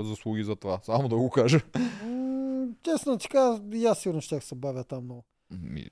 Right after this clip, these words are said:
Speaker 2: На пъзелите са всички пъзели, така старейшините печелят, много труден пъзел. Ето, аз съм го писал. Много труден пъзел, нищо, че от малко парчета. Ралица пита Мартин за плана на Виолета.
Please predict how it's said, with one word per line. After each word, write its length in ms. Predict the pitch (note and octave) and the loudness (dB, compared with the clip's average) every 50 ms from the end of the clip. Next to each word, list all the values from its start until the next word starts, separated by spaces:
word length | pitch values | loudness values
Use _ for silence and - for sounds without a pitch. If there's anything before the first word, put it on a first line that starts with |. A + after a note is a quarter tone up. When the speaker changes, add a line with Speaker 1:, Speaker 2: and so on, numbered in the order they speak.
| - - - | -16 -12 -2
Speaker 2:
На 160 | F#3 F#3 F3+ | 0 0 4
пъзелите 500 | - - B3 A#3+ A3 B3+ B3 B3 F#3+ - | 6 8 8 8 8 6 4 2 2 0
са 120 | - G#3 | -4 -4
всички 320 | D#3+ - A#3 G3+ - - - | -2 -2 -2 -4 -4 -6 -6
пъзели, 300 | - G3+ G3+ A3+ C4+ B3 | -2 0 2 2 0 -2
така 240 | - - A#3 A#3 G#3+ | 0 2 4 4 4
старейшините 680 | - - A3 G3+ G#3 A3 G#3 - A3 G3+ E3 - E3+ | 4 4 4 6 6 6 6 4 2 0 0 0 -4
печелят, 540 | - - - - A#3+ B3 C4 B3+ A#3+ - - | -4 -6 0 2 6 8 8 8 8 6 2
много 260 | G#3 G#3+ G#3+ G#3 G3 | 2 4 4 4 4
труден 400 | - G3+ F#3+ F#3 F3+ E3+ D#3 C#3 | 4 2 2 4 4 4 2 4
пъзел. 400 | - F#3+ F3+ E3+ G3+ A#3 B3+ A3 | 4 4 4 6 6 4 4 4
Ето, 200 | F#3+ F#3+ - G3 | 2 2 2 2
аз 100 | F3 D#3+ | 0 0
съм 140 | - F#3 F3+ | -2 -6 -8
го 60 | F3+ E3 | -8 -8
писал. 300 | - G#3 - A#3+ F3+ - _ _ | -8 -8 -8 -10 -10 -10 _ _
Много 160 | - E3 E3 D#3+ | -10 -8 -8 -6
труден 320 | - F#3+ F#3 F#3+ G3 E3 | -4 -4 -2 -2 -2 -2
пъзел, 260 | - G#3+ F#3+ F#3 D#3+ | -2 -2 -2 -2 -4
нищо, 280 | C#3+ D3+ D#3 - - - | -4 -6 -8 -10 -12 -8
че 120 | - F3+ | -6 -6
от 120 | E3+ D#3 F3 | -4 -4 -4
малко 200 | F3 E3 D#3+ - | -4 -4 -4 -4
парчета. 380 | E3+ C#3 - C#3 C#3 A#2+ B2 - - - - _ _ _ _ _ _ - - - - - | -8 -4 -4 -4 -4 -4 -6 -8 -12 -18 -20 _ _ _ _ _ _ -20 -20 -10 0 4
Ралица 480 | F#3 F#3+ G#3+ A3+ A3+ A#3 - - G#3+ F3 | 6 8 10 8 8 6 4 2 2 2
пита 300 | - A#3 A3 - A3+ G3+ | 2 0 2 2 2 4
Мартин 420 | F#3 F#3 F3 D#3 - A#3 A#3 A3 | 6 4 4 4 2 2 2 4
за 140 | F#3 F#3+ F3 | 4 2 2
плана 340 | - G3 G3+ G#3+ G#3 G3+ F#3 | 2 2 2 4 4 2 2
на 120 | F3+ E3+ | 2 0
Виолета. 840 | D3+ D3 D#3 D#3 D#3+ F#3 F#3+ F3 F#3 G#3+ A3 A#3+ B3 A#3+ A#3+ A#3 A3 | 0 0 0 2 4 4 4 4 4 4 4 6 4 4 2 -2 -6